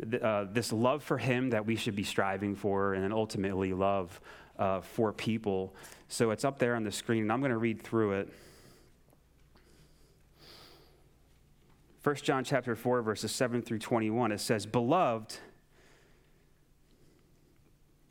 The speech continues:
beloved, let us love one another, for love is from God.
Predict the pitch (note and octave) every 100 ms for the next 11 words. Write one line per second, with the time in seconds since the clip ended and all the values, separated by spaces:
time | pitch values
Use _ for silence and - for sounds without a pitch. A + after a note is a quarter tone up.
0 | _ D3 D3 F3 A#2 C3 G3+ G#3+ - D#3
1 | D3+ B2 B2 A#2 G#2+ F#2+ F2+ F#2 - -
2 | - - - F3 D#3 D#3 F#3+ D#3 C3+ -
3 | C#3 C#3+ D3 B2 C#2+